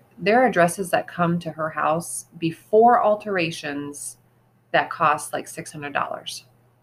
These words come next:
I mean, if you have the money to blow and you're just like, "Yeah, whatever," then do it. But stick to a budget. I mean, it, it does not need to break the bank to go to prom. Um, it was such a wonderful experience.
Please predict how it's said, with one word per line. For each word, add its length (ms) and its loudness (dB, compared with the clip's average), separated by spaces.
I 60 0
mean, 220 0
if 100 -4
you 100 -2
have 180 2
the 60 2
money 300 2
to 60 -2
blow 380 4
and 100 -4
you're 80 -4
just 200 -6
like, 200 -8
"Yeah, 140 0
whatever," 720 2
then 160 -2
do 160 2
it. 200 -4
But 200 0
stick 340 -2
to 80 2
a 80 6
budget. 480 0
I 80 -4
mean, 200 0
it, 280 -2
it 220 0
does 180 0
not 420 4
need 200 0
to 100 -2
break 400 2
the 100 0
bank 560 -2
to 80 -10
go 160 -2
to 60 0
prom. 540 2
Um, 480 2
it 80 2
was 220 4
such 180 -2
a 60 4
wonderful 400 2
experience. 880 -6